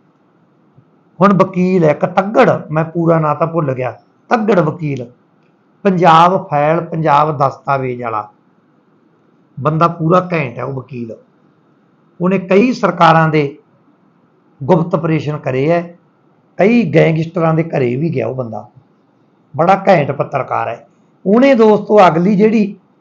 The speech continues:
ਦੋ ਅਗਸਤ ਦੀ ਬਹਿਸ ਹੋਊਗੀ, ਉਹਦੇ ਉਹਨੇ ਸਮਾਂ ਮੰਗਿਆ ਕਿ ਮੈਂ ਅਦਾਲਤ ਦੇ ਵਿੱਚ ਬਹਿ ਕੇ ਦੋਨੇ ਪੱਖਾਂ ਦੀਆਂ ਦਲੀਲਾਂ ਸੁਣਨੀਆਂ ਚਾਹੁੰਦਾ ਹਾਂ, ਕਿ ਮੈਨੂੰ ਜੱਜ ਸਾਹਿਬ ਅਲਾਓ ਕਰਨ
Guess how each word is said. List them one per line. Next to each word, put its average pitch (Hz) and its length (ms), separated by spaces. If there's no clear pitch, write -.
ਦੋ 160 440
ਅਗਸਤ 151 360
ਦੀ 147 340
ਬਹਿਸ 165 380
ਹੋਊਗੀ, 160 500
ਉਹਦੇ 185 320
ਉਹਨੇ 208 160
ਸਮਾਂ 151 360
ਮੰਗਿਆ 127 380
ਕਿ 202 100
ਮੈਂ 170 380
ਅਦਾਲਤ 131 460
ਦੇ 135 140
ਵਿੱਚ 131 260
ਬਹਿ 117 240
ਕੇ 147 320
ਦੋਨੇ 214 360
ਪੱਖਾਂ 151 440
ਦੀਆਂ 151 180
ਦਲੀਲਾਂ 127 440
ਸੁਣਨੀਆਂ 117 420
ਚਾਹੁੰਦਾ 120 300
ਹਾਂ, 117 60
ਕਿ 208 100
ਮੈਨੂੰ 180 320
ਜੱਜ 135 260
ਸਾਹਿਬ 180 460
ਅਲਾਓ 143 320
ਕਰਨ 254 380